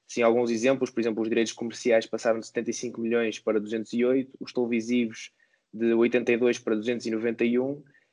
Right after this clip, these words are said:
eh, e eles também construíram recentemente uma, uma nova bancada e, hum, e os rendimentos passaram de quarenta e sete milhões para noventa e dois milhões, ou seja, foi um aumento ainda bastante significativo.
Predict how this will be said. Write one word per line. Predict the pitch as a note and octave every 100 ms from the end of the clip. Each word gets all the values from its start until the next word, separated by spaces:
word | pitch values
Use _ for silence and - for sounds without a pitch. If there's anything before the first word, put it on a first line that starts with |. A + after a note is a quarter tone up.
| _
eh, | - B2+ B2+
e | B2+
eles | B2+ B2+
também | B2+ B2
construíram | C3 - C3 C3 C3 A#2+
recentemente | - - A2+ B2 B2 A2+
uma, | A2+ G#2+ G#2 G2+ G2
uma | A2
nova | A2+ A2+
bancada | A#2 B2 B2 C3 C3+ -
e, | A2+ B2+ C3
hum, | B2+ B2 B2 B2+ B2+ F2 - _ _ _ _ _ _
e | B2 B2
os | A#2+
rendimentos | - B2+ B2 B2+ -
passaram | B2 B2+ B2
de |
quarenta | B2 B2+ B2+
e | B2+
sete | - B2 A#2+
milhões | B2 B2+ B2+
para | - B2 B2
noventa | A#2 A2+ A#2+ A#2
e |
dois | A2+ A2
milhões, | G#2+ G2 F#2+
ou | G2+
seja, | A2+ A2+
foi | - A#2
um | A#2
aumento | A2+ A#2+ A#2 A#2+ A#2+ A#2 A#2 G#2
ainda | G2+ B2
bastante | A#2 - B2+
significativo. | C3 C3 C3+ C3+ C#3+ D3+ E3